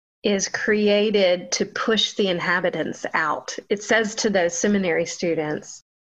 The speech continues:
that our ministry goes beyond the altar. Our ministry is to seek Christ out in the world.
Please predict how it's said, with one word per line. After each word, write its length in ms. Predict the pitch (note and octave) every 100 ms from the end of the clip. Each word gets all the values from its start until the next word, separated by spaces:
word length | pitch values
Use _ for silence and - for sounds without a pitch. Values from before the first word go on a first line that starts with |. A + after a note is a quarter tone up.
| _
that 120 | E3+ -
our 240 | G3 G#3
ministry 880 | G3+ G3 F#3+ - F3+ E3 D#3+ D#3+ D#3
goes 220 | - F3+ D#3+
beyond 420 | E3 F3+ A3 G#3
the 100 | -
altar. 680 | D3 C#3+ - - - F#3 _ _ -
Our 140 | F3
ministry 540 | F3 F#3 F#3 - F#3+ F3+
is 280 | E3+ E3 -
to 120 | -
seek 520 | E3+ - F#3+ F3+ - -
Christ 440 | - F3 E3+ -
out 180 | F3 E3
in 80 | D#3
the 80 | D#3
world. 500 | D#3+ - - F#3+